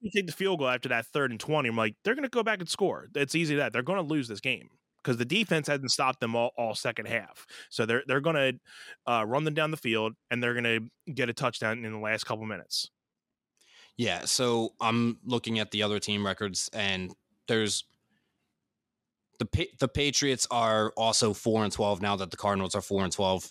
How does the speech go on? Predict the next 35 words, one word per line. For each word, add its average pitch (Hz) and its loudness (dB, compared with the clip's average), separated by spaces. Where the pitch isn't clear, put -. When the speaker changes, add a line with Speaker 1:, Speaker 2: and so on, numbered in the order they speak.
Speaker 2:
The 113 0
only 127 2
team 117 2
under 110 0
them 101 0
is 101 0
the 95 -4
Panthers. 87 -2
They're 98 -2
just 90 0
the 107 2
worst 90 2
team 87 0
of 87 0
Speaker 1:
Yeah. 139 -2
Speaker 2:
the - -2
season. 82 -2
Easy. 87 -4
Speaker 1:
Mm-hmm, 123 2
Speaker 2:
Um, 107 0
Speaker 1:
mm-hmm. 117 2
Speaker 2:
dude, 160 4
uh, 123 2
yeah, 123 0
after 127 0
the 143 0
Eagles 139 0
game, 120 -4
we 120 -8
had 113 -2
the 107 -6
Steelers 110 -4
game, 104 -2
which 104 -4
I 101 -2